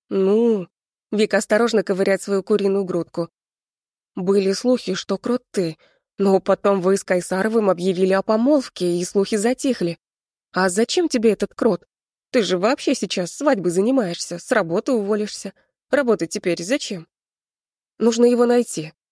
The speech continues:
Я тебе скажу, но ты никому, ладно?» «Ладно». Она откладывает вилку и внимательно на меня смотрит. «Кто-то воспользовался моим паролем для слива и подбросил флешку в сумку. На ней была папка с файлами».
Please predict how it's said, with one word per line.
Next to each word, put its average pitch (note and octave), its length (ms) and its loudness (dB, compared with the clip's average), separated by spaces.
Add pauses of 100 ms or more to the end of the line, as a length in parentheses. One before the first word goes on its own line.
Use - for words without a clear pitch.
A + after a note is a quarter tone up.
(260)
Я G3 280 2
тебе G#3 220 -2
скажу, A3+ 380 2
но G3 100 2
ты A3+ 120 2
никому, G#3 520 -2
ладно?» G3 440 0 (1080)
«Ладно». F#3 560 -2 (240)
Она G#3+ 220 2
откладывает F#3+ 480 0
вилку G#3 300 2
и - 20 2
внимательно F3+ 480 -2
на G#3+ 140 -2
меня F3+ 240 -4
смотрит. E3 500 -10 (920)
«Кто-то A#3+ 260 0
воспользовался G#3 680 0
моим F3 220 0
паролем E3+ 440 0
для F#3+ 160 0
слива E3+ 380 -4 (200)
и A3+ 80 -2
подбросил A3 440 0
флешку F3+ 360 -8
в E3+ 80 -14
сумку. D#3+ 380 -12 (360)
На A3 100 2
ней A3 180 2
была G3 220 0
папка F#3+ 340 -6
с - 80 -12
файлами». E3 520 -6